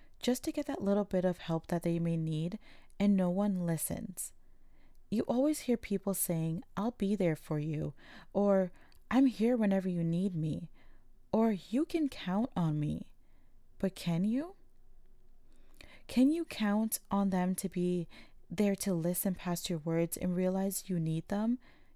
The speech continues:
Can you count on them to pick up that phone when you call or make time when all you need is a friend or a loved one? Everybody has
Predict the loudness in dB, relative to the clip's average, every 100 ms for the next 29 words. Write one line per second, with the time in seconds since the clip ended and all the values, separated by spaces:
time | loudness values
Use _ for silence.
0 | -14 2 4 4 2 -2 0 2 0 -2
1 | 0 2 2 0 -4 -8 -6 -4 -2 -2
2 | -2 -2 0 2 -2 -4 -14 -20 -18 0
3 | 4 6 4 -2 -4 0 0 0 0 2
4 | 2 0 -2 -6 -2 0 0 -2 -8 -20
5 | -4 0 2 2 2 2 2 2 2 2
6 | 0 -2 -4 -2 -2 0 -2 -2 -2 -2
7 | -4 -2 -2 -2 -6 -20 -20 -20 -20 -20
8 | -20 -20 -20 -20 -20 -20 -2 0 2 2
9 | 0 0 0 0 0 0 -2